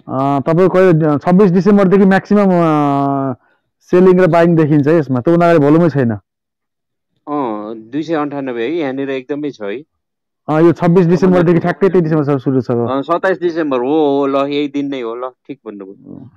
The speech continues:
Speaker 2: चोरको खुट्टा काट भने यहाँनिर निस्क्यो सर, काटियो।
Speaker 1: हो, त्यसपछि चाहिँ भोल्युम म्याक्सिमम देखिन्छ यसको।
Speaker 2: हो। किन भन्दाखेरि हेर्नु
Speaker 1: अँ।
Speaker 2: न, कहिले पनि त्यत्रो ठुलो भोल्युम नै आएको छैन के।
Speaker 1: अँ, अँ।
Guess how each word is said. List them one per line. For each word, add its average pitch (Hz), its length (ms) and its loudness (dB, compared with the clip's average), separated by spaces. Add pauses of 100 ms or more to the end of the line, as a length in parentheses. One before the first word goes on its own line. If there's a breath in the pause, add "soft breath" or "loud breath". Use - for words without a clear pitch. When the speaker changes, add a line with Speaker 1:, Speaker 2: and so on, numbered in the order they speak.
(100)
Speaker 2:
चोरको 147 240 -10
खुट्टा 139 260 -8
काट 135 300 -4
भने 110 240 -10
यहाँनिर 107 260 -12
निस्क्यो 113 440 -16
सर, 135 140 -12
काटियो। 143 680 -2
Speaker 1:
हो, 135 60 -2
त्यसपछि 180 520 -2
चाहिँ 190 140 4
भोल्युम 165 260 4 (380)
म्याक्सिमम 151 320 -2
देखिन्छ 127 280 0
यसको। 117 240 -6
Speaker 2:
हो। - 1000 -20 (1040)
किन 180 160 -4
भन्दाखेरि 160 400 -4
हेर्नु 175 180 -4
Speaker 1:
अँ। 170 60 -2
Speaker 2:
न, 160 220 -6
कहिले 185 340 -2
पनि 202 180 -4
त्यत्रो 175 280 -6
ठुलो 160 260 -8
भोल्युम 123 280 -8
नै 175 120 -6
आएको 135 260 -6
छैन 117 140 -12
के। 170 100 -12
Speaker 1:
अँ, 123 1120 -6
अँ। 104 180 -14